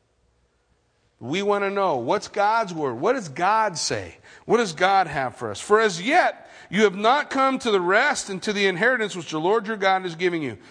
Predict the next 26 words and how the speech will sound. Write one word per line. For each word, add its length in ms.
You 80
know, 120
that's 200
a 40
very 280
true 160
statement 400
for 160
all 220
of 80
us. 280
Have 140
you 120
come 300
into 240
the 100
fullness 420
of 100
everything 320
that 120
God 220
has 200
for 140
you? 160
I 60
haven't. 320